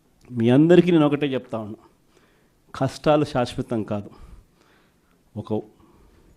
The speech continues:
చీకటి వచ్చిన తర్వాత ఖచ్చితంగా వెలుతురు వస్తుంది. ఇది ప్రతి ఒక్కరం గుర్తుపెట్టుకోండి. చూస్తూ చూస్తూ కన్ను మూసుకుంటే మూడేళ్ళు కూడా అయిపోతుంది.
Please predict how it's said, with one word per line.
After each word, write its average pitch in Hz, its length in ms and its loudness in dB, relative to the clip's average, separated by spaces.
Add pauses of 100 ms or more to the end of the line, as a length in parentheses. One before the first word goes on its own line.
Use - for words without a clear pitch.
(280)
చీకటి 160 400 4
వచ్చిన 135 240 -4
తర్వాత 127 440 -6 (1080)
ఖచ్చితంగా 135 500 -4
వెలుతురు 110 420 -2
వస్తుంది. 104 420 -10 (1040)
ఇది 98 120 -12
ప్రతి 117 260 -4
ఒక్కరం 123 500 0
గుర్తుపెట్టుకోండి. 107 680 -6 (800)
చూస్తూ 143 400 -6
చూస్తూ 139 360 -8
కన్ను 135 260 0
మూసుకుంటే 131 440 0
మూడేళ్ళు 120 440 2
కూడా 113 140 -2
అయిపోతుంది. 101 540 -8